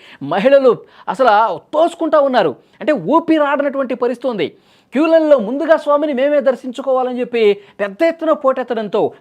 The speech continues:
మూడు వేల మంది పట్టేటటువంటి ఆ క్యూ లైన్ మార్గంలో, మ్, పాతిక వేలకు పైగా మహిళా భక్తులు వచ్చారంటే, అంటే తండోపతండాలుగా, చిన్న తిరుపతిగా పేరుగాంచినది ఈ ఆలయం. So ఆ,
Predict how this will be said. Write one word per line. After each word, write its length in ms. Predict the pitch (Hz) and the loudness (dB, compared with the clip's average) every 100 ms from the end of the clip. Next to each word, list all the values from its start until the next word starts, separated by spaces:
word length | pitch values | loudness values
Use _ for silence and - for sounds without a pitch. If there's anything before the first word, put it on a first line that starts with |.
| 135 | -12
మూడు 320 | 147 254 233 | -4 -2 -2
వేల 260 | 170 240 | -2 -2
మంది 280 | 311 320 285 | -2 -4 -6
పట్టేటటువంటి 800 | 269 220 233 226 208 214 202 226 - | -8 -10 -8 -10 -8 -8 -2 -2 -2
ఆ 80 | |
క్యూ 320 | 180 - 208 269 | -6 -8 -8 -4
లైన్ 180 | 269 | -4
మార్గంలో, 560 | 208 160 147 120 180 277 - - - 120 | -4 -8 -6 -4 -2 -2 -4 -20 -20 -18
మ్, 140 | 123 131 156 | -16 -14 -12
పాతిక 560 | 147 190 240 294 285 277 | -8 -6 -4 -2 0 0
వేలకు 540 | 180 160 302 330 320 | 0 -2 0 0 -4
పైగా 580 | 285 269 247 254 226 214 | -4 -4 0 0 0 -2
మహిళా 320 | 202 190 220 226 | -8 -6 -4 -4
భక్తులు 580 | 196 190 220 202 160 156 _ | -6 -6 -6 -6 -6 -12 _
వచ్చారంటే, 720 | 156 156 175 151 127 151 226 - _ - | -10 -8 -8 -8 -6 -4 -6 -8 _ -6
అంటే 120 | 240 | -4
తండోపతండాలుగా, 1080 | - - 247 330 330 285 247 226 190 156 113 - - _ 233 | -4 -10 0 0 2 -2 -2 -2 -2 -2 -4 -12 -20 _ -2
చిన్న 220 | 294 330 | 0 -2
తిరుపతిగా 760 | 330 285 294 285 285 277 269 254 - | -2 -4 -4 -4 -2 2 2 0 -2
పేరుగాంచినది 840 | 208 269 285 269 254 262 226 165 - | -2 0 0 -2 -4 -6 -4 -6 -4
ఈ 100 | 226 | -2
ఆలయం. 400 | 226 240 269 139 - _ _ _ | 0 0 -2 -4 -12 _ _ _
So 60 | 190 | -2
ఆ, 280 | - 202 254 | 2 2 2